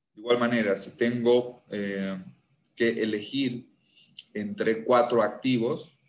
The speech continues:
de inversión, el activo A, el activo B, el activo C y el activo D, y, eh, mi criterio de decisión es con base en el riesgo, voy a elegir, eh, invertir en aquel activo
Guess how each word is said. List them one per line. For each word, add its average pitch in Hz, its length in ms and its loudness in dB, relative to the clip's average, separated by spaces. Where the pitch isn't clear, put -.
de 104 140 -2
inversión, 113 560 -6
el 95 100 -2
activo 104 460 -2
A, 123 160 2
el 98 100 -4
activo 92 400 -8
B, 117 160 2
el 104 120 0
activo 95 380 -12
C 120 240 -4
y 107 120 -4
el 92 100 -6
activo 101 400 -6
D, 165 260 -2
y, 165 380 2
eh, 107 640 0
mi 139 180 -4
criterio 143 640 2
de 117 120 2
decisión 117 640 -2
es 117 200 -2
con 110 200 -8
base 113 380 0
en 110 140 -6
el 110 180 -4
riesgo, 156 640 -6
voy 117 300 4
a 120 40 6
elegir, 117 640 -2
eh, 107 200 -4
invertir 127 640 -4
en 117 100 -6
aquel 123 500 -4
activo 160 720 -4